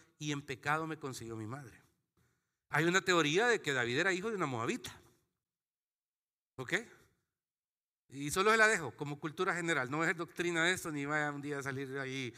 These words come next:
eh, disparado de cables. Pero qué interesante, porque aquí hasta valida un montón de nosotros, que quizás no nacimos de matrimonio puro o matrimonio formal. O sea, dejémonos de lamentarnos en buen español por lo que no tuvimos,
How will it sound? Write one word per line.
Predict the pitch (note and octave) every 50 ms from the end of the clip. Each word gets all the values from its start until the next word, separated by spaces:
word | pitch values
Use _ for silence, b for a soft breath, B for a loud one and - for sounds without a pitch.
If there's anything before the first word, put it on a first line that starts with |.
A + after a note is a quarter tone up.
| B B B B B B B
eh, | A2+ B2 A#2+
disparado | A#2+ C3+ B2 - C#3 C3+ C3+ C3
de | B2+
cables. | C3 A#2 G#2 F#2+ E2+ - - - b b b b b b b b b _ -
Pero | D3+ D3 C#3+
qué | D3 E3+
interesante, | F3+ F3 F3 E3 D3 C3+ B2 F#3 G3 G3 D#3+ C#3+
porque | - - - F3+ D#3+ - - D#3+ C#3+
aquí | - - - C4+ D4+ D4 G#3+ B B B B B B B
hasta | - C#3+ - - - - E3+ E3
valida | D#3+ D#3+ C#3 C#3 D#3 D#3 D3+ D3 E3+ G3 G3 G3+ - G#3+ F#3 - B B B B B B
un | G3+ G3
montón | G3 G3 F3+ F3+ F3+ F3 E3+
de | E3
nosotros, | D3+ C3+ A#2+ - G3 F#3+ - - - A3+ A3+ - - - - _ _ _
que | - D3+
quizás | - - - - F#3+ F#3
no | F#3 F#3 F#3
nacimos | F3+ F3 E3 - F#3 F#3 F3+ F3 D#3+ - B B B B B
de | B2+ D3+ C#3+
matrimonio | D3 D3 C#3 - C#3 C3+ C#3+ C#3 C3 B2+ A#2+ B2
puro | - G3+ B3 B3 A3+ G3+ F3+
o | E3
matrimonio | D3 C#3+ C#3+ D3 C#3 C#3 C#3+ C#3+ C#3+ C#3+
formal. | - C3+ B2 A#2 A#2 D3 G3 G#3 - B B B B
O | B
sea, | E3 E3 D#3+
dejémonos | C#3 F3 D#3+ E3 F3 F3 G3+ F#3+ G3 F#3+ E3+
de | F#3 F3
lamentarnos | D#3 D3+ C#3+ C3+ C3 B2+ B2+ B2+ - - G#3+ A3 G#3+ F3 D#3+ C3+ C3+
en | C3+ C3
buen | D#3 E3
español | E3+ D#3+ - D#3 D3 D#3+ F3 F3
por | - E3 D3
lo | C#3 -
que | - C3+
no | D3+ D#3+
tuvimos, | D3+ - C3+ C#3 F3+ F#3+